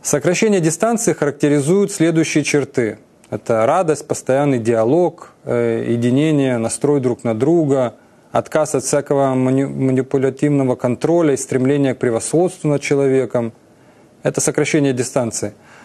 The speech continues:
Однако чрезмерная выраженность описываемой мотивации, навязчивая, дружелюбная такая любовь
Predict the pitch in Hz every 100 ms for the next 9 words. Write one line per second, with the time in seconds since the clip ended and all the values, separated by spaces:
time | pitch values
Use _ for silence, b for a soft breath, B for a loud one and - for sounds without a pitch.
0 | B B 120 170 185 165 165 156 175 196
1 | 175 165 151 139 175 170 143 143 135 -
2 | 131 - 127 160 - 147 139 139 135 135
3 | 135 131 139 196 214 - 117 120 127 147
4 | 170 151 - 123 113 107 104 107 127 127
5 | 143 147 180 143 131 117 123 127 117 113
6 | 131 131 220 226